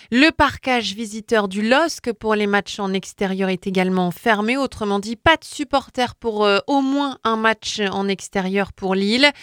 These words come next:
Des mesures qui sont en fait conservatoires, hein, en attendant la fin de l'instruction. D'autres sanctions pourraient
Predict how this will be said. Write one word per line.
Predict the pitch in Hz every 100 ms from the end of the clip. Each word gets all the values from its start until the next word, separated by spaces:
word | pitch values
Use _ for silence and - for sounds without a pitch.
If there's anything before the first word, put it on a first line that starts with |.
| - - - - 202
Des | 285
mesures | 302 285 294 285
qui | - 269 247 220
sont | - 233 214
en | 220
fait | 294 277
conservatoires, | - 254 - 226 208 208 - 277 208
hein, | 226
en | 214 196
attendant | 190 208 202 208
la | 190
fin | - 277
de | 240
l'instruction. | 214 202 - 214 - - 233 269
D'autres | 208 185 277 - 254
sanctions | - 220 208 - 262
pourraient | - 233 202 254